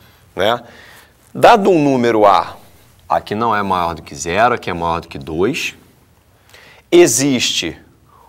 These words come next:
um número R, existem os primos P um, P dois até P R, e existem esses números N um, N dois, N R, de modo que o A pode ser escrito dessa forma aqui.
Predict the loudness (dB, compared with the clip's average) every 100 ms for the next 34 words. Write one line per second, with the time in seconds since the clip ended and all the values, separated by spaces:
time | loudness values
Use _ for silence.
0 | _ -4 -2 0 0 0 2 4 2 2
1 | -6 -10 -20 _ _ _ _ -20 -20 _
2 | 6 6 4 0 -2 -2 -2 -4 -4 -4
3 | -2 -4 -6 -6 0 0 0 -4 -4 -2
4 | 0 2 0 -2 -2 -4 -2 -2 2 2
5 | 2 -2 -8 -18 -20 -14 -4 -2 -2 -4
6 | -6 -4 -4 -4 -4 -6 -4 -4 -2 -4
7 | -4 -4 -4 -4 -4 -4 -6 -6 -8 -8
8 | -10 -6 -2 0 -2 -6 -14 -20 -20 -20
9 | -20 -4 -2 2 2 0 -2 0 6 6
10 | 6 -2 -20 -20 _ -4 -2 -2 -4 -4
11 | -6 -8 -2 -2 -2 -2 0 0 -2 -4
12 | -6 -6